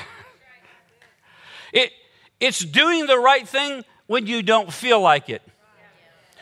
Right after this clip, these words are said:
You, you know why they call it a sacrifice of praise? It's because you don't feel like it.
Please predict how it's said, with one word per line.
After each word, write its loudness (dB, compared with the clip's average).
You, -12
you -2
know 2
why 4
they 0
call 2
it 0
a -4
sacrifice 0
of -8
praise? -2
It's -2
because -2
you 0
don't -4
feel 0
like 4
it. -14